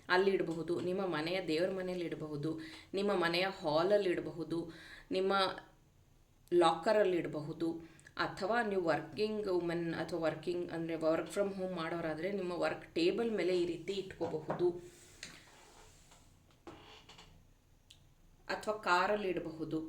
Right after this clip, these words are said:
ಅಥವಾ, ಮ್, ವರ್ಕ್, ಏನಂತಾರೆ, ಬಿಸಿನೆಸ್, ಮನೆಯಿಂದನೇ ನೀವು ಬಿಸಿನೆಸ್ ಮಾಡ್ತಿರ್ತೀರಾ ಅಂತಂದ್ರೆ ಆ ಬಿಸಿನೆಸ್ ಏರಿಯಾ ಅಂತ ಏನ್ ಕ್ರಿಯೇಟ್ ಮಾಡ್ಕೊಂಡಿರ್ತೀರಲ್ಲ, ಅಲ್ಲಿ ಇಡಬಹುದು. ಮೇಕಪ್ ಆರ್ಟಿಸ್ಟ್ ಆಗಿದ್ರೆ ನೀವು ನಿಮ್ಮ ಮೇಕಪ್ ಕಿಟ್ ಅಥವಾ ಸೂಟ್ಕೇಸ್ ಅಂತ ಏನ್ ಯೂಸ್ ಮಾಡ್ತಿರಲ್ಲ,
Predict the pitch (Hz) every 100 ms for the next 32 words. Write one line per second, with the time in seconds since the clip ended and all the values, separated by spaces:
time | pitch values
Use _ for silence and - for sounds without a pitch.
0 | - - - - - - - 175 214 190
1 | 208 220 - - - 170 160 147 143 143
2 | - - - - _ _ - _ - -
3 | - - - 175 175 - 185 175 165 156
4 | 226 196 151 160 208 240 254 196 170 208
5 | 226 240 247 220 170 175 190 - 170 156
6 | 160 - 160 151 147 143 143 143 247 262
7 | - - - - 165 156 175 214 247 -
8 | 175 185 170 175 170 160 175 - - -
9 | 175 180 180 170 160 165 170 - 147 151
10 | 254 320 - - - 180 185 240 226 165
11 | 160 143 143 139 160 180 180 233 220 214
12 | 214 - 185 170 165 165 151 151 175 226
13 | 185 180 160 165 165 - - 175 - 175
14 | 160 156 - 214 - 208 208 175 180 165
15 | 175 170 170 170 156 - 147 151